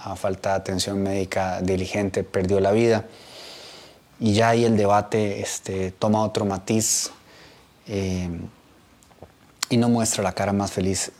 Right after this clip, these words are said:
del país y, por supuesto, del Seguro Social. Venga.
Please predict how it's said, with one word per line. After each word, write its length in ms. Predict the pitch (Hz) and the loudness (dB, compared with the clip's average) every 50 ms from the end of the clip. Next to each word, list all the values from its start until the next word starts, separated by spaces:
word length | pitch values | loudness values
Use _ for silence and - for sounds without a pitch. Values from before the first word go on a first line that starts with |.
| - - - - | -20 -20 -8 -4
del 240 | - 101 101 95 90 | -2 0 0 0 2
país 320 | - - 104 120 139 135 - | 2 4 4 4 4 4 2
y, 140 | 107 101 | 2 0
por 180 | 104 - - - | 0 0 -2 -2
supuesto, 580 | - 98 - - 98 92 - - - 101 95 85 80 78 - - - - - - - - | -2 -2 -2 -2 -2 -2 -2 -2 -2 -2 -2 -4 -6 -12 -16 -18 -20 -20 -20 -20 -8 -4
del 280 | - 101 98 95 90 | 0 0 2 2 2
Seguro 320 | - - 95 92 95 95 90 | 0 0 0 0 0 0 -2
Social. 420 | - 90 87 - 92 85 82 - - - - - - - - - - - - | -2 -2 -2 -2 -2 -2 -4 -6 -10 -14 -18 -20 -20 -20 -20 -20 -20 -6 -2
Venga. 280 | 107 117 113 101 - | 0 0 0 0 -2